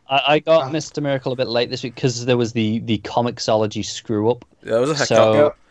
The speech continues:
Speaker 3: To, to, to,
Speaker 1: I, I,
Speaker 3: to be fair though, it was fixed within, like, six, seven hours.
Speaker 1: Yeah, yeah, but
Speaker 3: Something
Speaker 1: I
Speaker 3: like
Speaker 1: got
Speaker 3: that.
Speaker 1: all my issues that morning to get to, to read on the bus.
Speaker 3: Ah, okay, and then didn't get that one
Speaker 1: So,
Speaker 3: till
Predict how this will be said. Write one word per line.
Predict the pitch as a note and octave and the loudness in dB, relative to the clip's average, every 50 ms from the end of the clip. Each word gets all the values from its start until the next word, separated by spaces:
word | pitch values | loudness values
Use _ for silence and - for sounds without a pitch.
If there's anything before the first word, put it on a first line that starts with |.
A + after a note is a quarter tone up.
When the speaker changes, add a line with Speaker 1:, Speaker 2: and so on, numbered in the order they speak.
| _ _ _ - | _ _ _ -12
Speaker 3:
To, | - B3 | -4 -4
to, | C#4+ C#4+ | -4 0
to, | - D#4+ D#4 C3+ | 0 0 0 0
Speaker 1:
I, | C#3 - C3+ D3 - - - | 0 2 2 2 0 0 -4
I, | - - _ _ _ _ _ | -8 -12 _ _ _ _ _
Speaker 3:
to | - G#3 | -4 -2
be | C#4 C4 | -2 0
fair | - A3+ F#3+ | 2 2 4
though, | D#3+ C3+ C3 | 4 4 4
it | B2+ | 2
was | C3+ C#3 - | 0 -2 -4
fixed | - - C3+ C#3 - - - | -2 -2 -2 -2 -2 -6 -10
within, | - A#2+ - A#2 A2 G#2+ G#2+ | -10 -6 -4 -4 -4 -4 -4
like, | G#2 G2+ - - - - - _ _ - | -6 -6 -6 -8 -14 -20 -20 _ _ -14
six, | - - - - - - | -8 -6 -6 -6 -6 -4
seven | - A2+ F#2+ G2 G2 | -4 -4 -4 -2 -4
hours. | G2+ G2+ G2 G2 F#2+ - - - - - - _ _ | -4 -4 -4 -6 -6 -8 -12 -12 -14 -18 -20 _ _
Speaker 1:
Yeah, | C3+ C3+ C3+ C#3 C#3 | -4 -2 0 2 2
yeah, | C3 B2+ | 2 0
but | A#2+ A#2+ | 0 0
Speaker 3:
Something | C3 A#2 | 0 0
Speaker 1:
I | |
Speaker 3:
like | A#2+ B2+ B2 | 2 2 2
Speaker 1:
got | B2+ C3+ | 0 0
Speaker 3:
that. | A#2+ | 0
Speaker 1:
all | C3+ C3 | -2 -2
my | B2+ B2 | -2 -2
issues | B2 A#2+ - - B2+ A#2 G#2+ G#2 - | -4 -4 -6 -8 -8 -10 -10 -6 -4
that | A#2+ A2+ G#2+ - | -2 -2 -2 -2
morning | A#2 G#2+ A#2+ B2 A#2 A#2 A2+ A2 A2 G#2+ G#2 | -6 -8 -4 0 2 2 2 2 0 -2 -4
to | - - A2+ A2 | -6 -8 -8 -4
get | - A#2+ A2+ - - - - - | -2 -2 -2 -2 -4 -10 -16 -6
to, | - A#2+ A2+ A#2 | -2 -2 -2 -2
to | A#2 - G#2+ | -4 -4 -2
read | A2 A2+ G#2+ | -2 0 0
on | G#2 G2 | -2 -4
the | F#2 | -4
bus. | E2+ - - A#2 | -2 0 0 2
Speaker 3:
Ah, | A2+ A2+ A2+ A2+ | 4 4 2 2
okay, | - - A#2 G#2 G2+ | 0 -4 -6 -6 -4
and | G2+ G#2+ | -4 -4
then | G#2+ G#2 G2+ | -4 -4 -4
didn't | G#2 G#2+ G2+ F2+ | -6 -6 -6 -4
get | G#2 G#2 E2 - _ _ - | -4 -4 -4 -6 _ _ -4
that | G#2+ G#2+ F2 | -2 -2 -2
one | G2 G2+ | -2 -2
Speaker 1:
So, | A2 B2+ A#2 A2 G#2+ | 2 2 2 2 2
Speaker 3:
till | - | 0